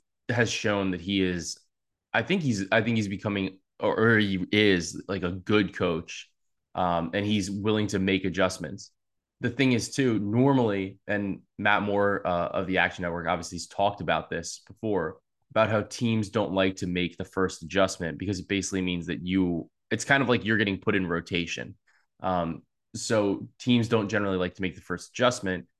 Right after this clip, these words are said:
because it kind of shows that, like, you needed to make a change. It's taking you out of what you wanted to do. The thing is, like I mentioned before, the Lakers have more personnel. Like, they have more things that they can do.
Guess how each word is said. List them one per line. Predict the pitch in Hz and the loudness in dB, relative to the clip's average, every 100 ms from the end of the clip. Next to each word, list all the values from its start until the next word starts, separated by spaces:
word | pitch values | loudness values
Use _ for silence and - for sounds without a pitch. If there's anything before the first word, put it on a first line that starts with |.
| _ - | _ -10
because | 104 104 | -4 -4
it | 92 - | -4 0
kind | 113 | 0
of | 95 | 0
shows | - 104 98 92 | -2 -2 0 0
that, | 90 | -4
like, | 82 82 | -8 -8
you | 92 95 98 107 120 | -10 -10 -8 0 2
needed | 110 107 95 92 | 4 2 0 -2
to | 92 | -2
make | 87 | -2
a | 90 | -2
change. | - 92 92 | -4 -4 -4
It's | 95 - | -6 -8
taking | 117 101 101 | -6 -4 -2
you | 95 98 | 2 4
out | 90 | 4
of | 82 | 2
what | 90 - | -4 -4
you | 90 | -4
wanted | 87 80 | -4 -4
to | |
do. | 78 104 90 78 - _ _ _ _ _ _ _ _ _ _ _ | -4 -2 -2 -4 -12 _ _ _ _ _ _ _ _ _ _ _
The | 131 | -6
thing | 120 190 160 | 0 4 6
is, | 139 110 92 - _ _ _ | 6 4 0 -8 _ _ _
like | 123 113 | 0 2
I | 113 | 4
mentioned | 113 117 107 | 4 2 -2
before, | 90 - 131 123 82 - _ _ _ | -4 -4 -2 0 0 -4 _ _ _
the | 113 | 2
Lakers | 120 160 180 123 | 4 4 2 0
have | - 113 117 104 | 0 4 4 2
more | 101 101 107 | -2 0 0
personnel. | 104 107 98 95 92 78 | -2 -4 -4 -2 0 0
Like, | 76 | -2
they | 110 | 0
have | 117 113 | 0 0
more | 98 95 110 110 95 | -2 0 2 2 0
things | - 107 98 92 | -2 -2 0 -4
that | 92 - | -6 -4
they | 87 | -4
can | - 82 80 | -4 -8 -6
do. | 107 117 78 80 | -2 -2 -2 -6